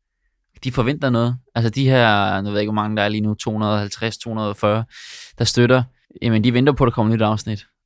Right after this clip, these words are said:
Og jeg skal sørge for, at det bliver godt. Øh, fordi de er the O Gs, ikke? Altså det er de hardcore lyttere. Så det er et specielt forhold. Og jeg kan også godt lide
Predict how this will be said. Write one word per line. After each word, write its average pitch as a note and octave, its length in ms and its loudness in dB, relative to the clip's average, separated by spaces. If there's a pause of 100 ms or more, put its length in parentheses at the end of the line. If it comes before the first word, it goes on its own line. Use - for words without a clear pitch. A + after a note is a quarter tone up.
Og A2 120 2
jeg G#2+ 100 2
skal - 140 -8
sørge A#2+ 180 4
for, A#2+ 100 2
at G#2+ 80 2
det G#2+ 100 -2
bliver G#2+ 140 0
godt. G#2+ 280 0 (440)
Øh, G#2 420 -2
fordi A2 280 -2
de B2 200 4
er A#2 160 6
the G#2+ 200 4
O A#2+ 140 6
Gs, A#2+ 320 2
ikke? B2+ 180 0
Altså G2+ 160 -4
det A#2 240 0
er A#2 40 0
de A2 120 -2
hardcore A2 480 0
lyttere. A2 260 -2 (240)
Så A2 480 2 (140)
det - 120 -8
er B2 80 2
et A#2 80 2
specielt - 420 0
forhold. B2+ 380 2 (100)
Og - 140 -2
jeg A#2 80 4
kan A#2+ 100 4
også B2+ 160 2
godt D3+ 160 2
lide D#3 220 -2